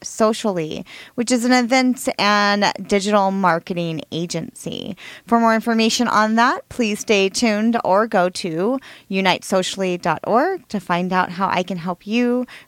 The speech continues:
grow your online marketing and business strategies.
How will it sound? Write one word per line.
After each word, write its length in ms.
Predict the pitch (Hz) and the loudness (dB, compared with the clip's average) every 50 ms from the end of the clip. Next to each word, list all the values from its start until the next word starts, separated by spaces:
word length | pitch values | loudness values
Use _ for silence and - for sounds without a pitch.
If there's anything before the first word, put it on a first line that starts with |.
| _ | _
grow 160 | - 190 190 175 185 | -2 2 4 4 4
your 200 | 196 185 175 - - | 2 2 0 0 0
online 1000 | - 175 180 180 185 190 190 175 165 160 160 160 160 160 160 160 160 160 156 - - - - | 0 2 2 2 2 0 0 0 0 0 0 0 -2 -2 -2 -4 -4 -4 -6 -8 -10 -10 -8
marketing 720 | 165 156 151 147 151 - - 165 160 147 147 147 147 - | -6 -4 -4 -4 -6 -6 -8 -8 -6 -6 -6 -6 -8 -8
and 340 | - - 151 151 147 - - | -8 -8 -6 -8 -8 -8 -6
business 540 | - 143 135 - - - 139 131 131 123 - | -6 -6 -6 -6 -10 -10 -8 -8 -8 -8 -12
strategies. 1040 | - - - - - 151 147 151 156 156 151 - - - - - - - - - | -16 -18 -14 -12 -8 -6 -6 -4 -4 -6 -6 -8 -12 -12 -10 -6 -6 -6 -6 -8